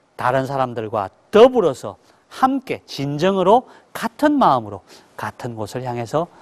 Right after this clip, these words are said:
나아갈 수 있다. 그래서 저는 이것을 해독 리더십이라고 이름을 붙였습니다. 다음 시간부터는 그 마음의 세계에 대해서 좀 더 얘기를 하도록 하겠습니다.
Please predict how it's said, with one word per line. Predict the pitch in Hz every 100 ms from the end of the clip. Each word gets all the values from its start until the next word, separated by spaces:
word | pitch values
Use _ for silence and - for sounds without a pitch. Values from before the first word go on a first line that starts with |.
| - -
나아갈 | 117 170 220 147
수 | - 104
있다. | - - - _ _ _ _ _ _ _ _ _ _ _ _ _ _ _ _ _ _ -
그래서 | 127 -
저는 | - 139 123
이것을 | 131 - 135 190 - - -
해독 | - 151 151 196 - _ -
리더십이라고 | 123 123 - 110 101 104 170 - _ _ _ _ _ _
이름을 | 139 117 107 202
붙였습니다. | - - 127 - 92 - _ _ _ _ _ _ _ _ _ _ _ _ _ _ _ _ _ _ _ _ _ -
다음 | 135 127
시간부터는 | 110 120 113 110 110 107 151 - -
그 | 170
마음의 | 151 143 196 262
세계에 | - 156 127 117
대해서 | 101 98 160 220 _ _ _ _
좀 | _ 110 98
더 | 104 156 _ _ -
얘기를 | 101 92 107 175 _
하도록 | - 101 92
하겠습니다. | 87 87 - 85